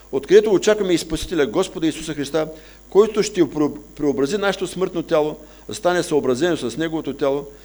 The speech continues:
и ще бъдем подобни Нему.“ Тоест,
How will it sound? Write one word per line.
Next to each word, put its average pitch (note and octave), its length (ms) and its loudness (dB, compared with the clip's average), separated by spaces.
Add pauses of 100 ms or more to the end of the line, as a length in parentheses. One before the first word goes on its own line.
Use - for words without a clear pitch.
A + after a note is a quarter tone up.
(240)
и C#3 60 -12
ще - 180 -8
бъдем C#3+ 400 -2 (380)
подобни B2 600 -2 (560)
Нему.“ A2 220 -8 (1900)
Тоест, F#3 460 0